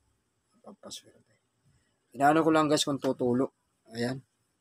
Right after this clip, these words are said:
Kung tutulo ba siya. Kasi, guys, hindi siya takip, eh. Parang ano lang siya. Parang bang sa,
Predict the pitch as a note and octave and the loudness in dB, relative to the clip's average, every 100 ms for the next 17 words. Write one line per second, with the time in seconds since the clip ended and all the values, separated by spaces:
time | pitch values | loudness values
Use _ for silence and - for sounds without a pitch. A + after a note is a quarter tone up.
0 | _ _ _ _ _ _ _ _ _ _ | _ _ _ _ _ _ _ _ _ _
1 | _ A#2+ B2+ B2+ A#2+ C3 C3+ C3+ B2+ B2+ | _ -8 -2 -2 0 0 2 2 4 2
2 | B2+ A#2+ C3 C#3+ D3 C#3+ C3 C3 B2+ - | 2 -2 -4 0 0 0 0 0 0 -4
3 | - C#3+ A2 G#2 B2+ C3 B2 C3 C3 B2 | -8 -6 -6 -4 -2 0 0 0 0 0
4 | A#2 G#2 A2 A#2+ B2 B2 B2 B2 A#2 | -4 -10 -10 -4 -2 -2 -4 -6 -2